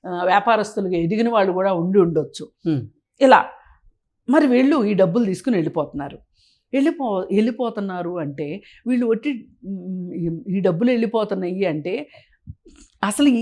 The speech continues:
Speaker 1: ఈ సంపద మళ్ళీ రీఇన్వెస్ట్ అయ్యి ఈ దేశంలోనే ఇంకొక పరిశ్రమను పెట్టి
Speaker 2: Hmm.
Speaker 1: ఇక్కడ డబ్బును సంపాదించాల్సిన పరిస్థితిలో వీళ్ళు వెళ్ళిపోతున్నారు అంటే
Speaker 2: Hmm.
Speaker 1: ఇది నా దృష్టిలో,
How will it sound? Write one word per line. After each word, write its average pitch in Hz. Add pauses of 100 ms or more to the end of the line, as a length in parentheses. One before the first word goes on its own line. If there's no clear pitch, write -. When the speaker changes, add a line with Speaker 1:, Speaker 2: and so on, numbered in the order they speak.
(140)
Speaker 1:
ఈ 220
సంపద 220 (1600)
మళ్ళీ 262
రీఇన్వెస్ట్ 233
అయ్యి 190 (220)
ఈ 285
దేశంలోనే 285
ఇంకొక 202
పరిశ్రమను 196
పెట్టి 233 (160)
Speaker 2:
Hmm. 147 (120)
Speaker 1:
ఇక్కడ 311
డబ్బును 240
సంపాదించాల్సిన 240
పరిస్థితిలో 240
వీళ్ళు 233
వెళ్ళిపోతున్నారు 208
అంటే 160 (120)
Speaker 2:
Hmm. 151 (680)
Speaker 1:
ఇది 208
నా 196
దృష్టిలో, 160